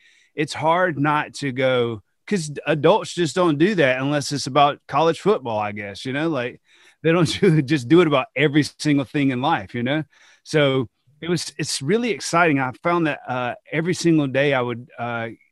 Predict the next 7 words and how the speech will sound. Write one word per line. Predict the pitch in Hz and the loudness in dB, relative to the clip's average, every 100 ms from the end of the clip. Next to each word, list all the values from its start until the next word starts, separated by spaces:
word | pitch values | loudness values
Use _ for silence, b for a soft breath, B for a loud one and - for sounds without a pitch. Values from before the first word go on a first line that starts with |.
| - | -12
I | 123 | -10
would | 123 120 - _ _ _ _ _ | -8 -10 -14 _ _ _ _ _
leave | 120 135 147 156 135 117 - _ - | -4 0 0 0 -2 -8 -20 _ -16
the | 120 127 120 113 | -8 -4 -4 -6
classroom | 123 139 143 - 127 120 113 | -2 0 0 -2 -6 -6 -6
just | 110 127 - | -6 -6 -6
invigorated | 117 98 123 143 127 120 113 107 110 | -8 -4 -4 -2 -4 -4 -4 -6 -8